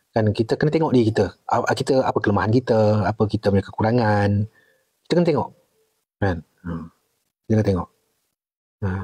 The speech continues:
Ha. Tahniah kepada yang, yang terus-menerus bagi sokongan kepada Palestin dan semua tu. Tahniah. Bagus.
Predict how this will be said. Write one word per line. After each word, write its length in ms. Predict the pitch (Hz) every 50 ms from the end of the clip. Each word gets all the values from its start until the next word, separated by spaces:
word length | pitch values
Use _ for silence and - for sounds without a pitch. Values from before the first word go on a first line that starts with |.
| - - - _ _ _ _ _ _ _ _ _ _ _ _ _ 104
Ha. 40 | 92 90 87 87 87 87 - -
Tahniah 320 | - 123 156 170 160 127
kepada 340 | - - 113 117 120 117 123 117
yang, 400 | 113 113 110 104 101 98 98 - - - - _ _ _ _ _
yang 400 | - 117 113 110 110 107 98 95 - -
terus-menerus 880 | - 127 131 127 - 117 120 123 123 127 120 - - - - - -
bagi 240 | 98 101 104 107 110
sokongan 800 | 107 - 110 - 120 120 120 120 117 107 104 101 98 98 92 - _ _ _ _ _
kepada 480 | - - - - - 95 95 101 98 -
Palestin 480 | - 101 107 104 - - 107 101 101
dan 20 | 98
semua 140 | - 104
tu. 140 | 101 - 107
Tahniah. 260 | - - 127 139 - - _
Bagus. 400 | - 101 110 147 143 - - -